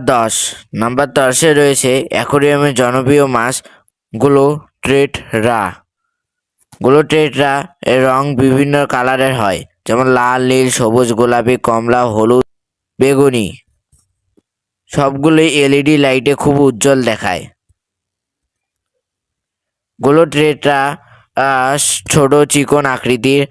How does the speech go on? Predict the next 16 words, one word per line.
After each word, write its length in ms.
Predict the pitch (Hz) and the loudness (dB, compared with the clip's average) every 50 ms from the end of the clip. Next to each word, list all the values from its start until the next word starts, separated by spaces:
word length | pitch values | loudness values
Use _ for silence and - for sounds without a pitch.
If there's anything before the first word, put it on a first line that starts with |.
| - _ _ | -10 _ _
হালকা 500 | - - 120 117 120 127 131 120 139 139 139 | -8 -4 -2 -2 0 0 0 0 0 0 0
স্বচ্ছ 380 | 131 - 135 120 123 - - - 151 135 131 | 0 0 0 0 -2 -2 -2 0 2 2 4
বডি, 340 | 131 123 117 110 120 127 131 127 - - - - _ | 4 2 2 2 0 0 0 -2 -4 -10 -20 -16 _
পুরো 260 | - - 139 147 156 156 | -2 0 2 4 2 2
শরীরে 540 | 147 - 151 135 135 143 139 139 143 143 139 139 143 - 233 - - - _ - | 2 2 2 2 2 2 2 2 2 2 2 0 -2 -4 -8 -18 -20 -14 _ -2
নিয়ন 360 | 123 131 139 143 147 147 151 - | 0 0 2 2 2 0 0 -2
আলোর 340 | 80 117 123 127 131 139 135 | -2 -2 0 2 2 2 2
মতো 260 | 139 135 135 - - 139 127 | 2 0 0 2 0 0 2
জ্বলজ্বলে 540 | 104 131 123 120 120 117 127 135 135 143 139 127 | 2 2 0 0 0 0 0 2 2 2 0 2
রং 200 | 131 123 123 123 127 - | 0 0 0 -2 -4 -6
থাকে। 320 | - 120 101 90 98 92 85 - - _ _ _ _ _ _ _ | -6 -6 -4 -4 -4 -4 -4 -6 -12 _ _ _ _ _ _ _
লেজ 360 | - 117 131 147 151 160 147 - | 0 2 2 4 2 2 2 2
ও 120 | 139 139 139 139 135 135 139 | 2 4 4 4 2 2 0
ফিন 340 | 117 127 151 135 139 139 143 143 135 | -2 -2 0 0 0 0 0 -2 -2
ছোট 260 | - 143 131 127 117 139 135 - | 0 0 0 2 2 0 0 0
কিন্তু 280 | - 131 131 117 135 | -2 -4 -2 0 2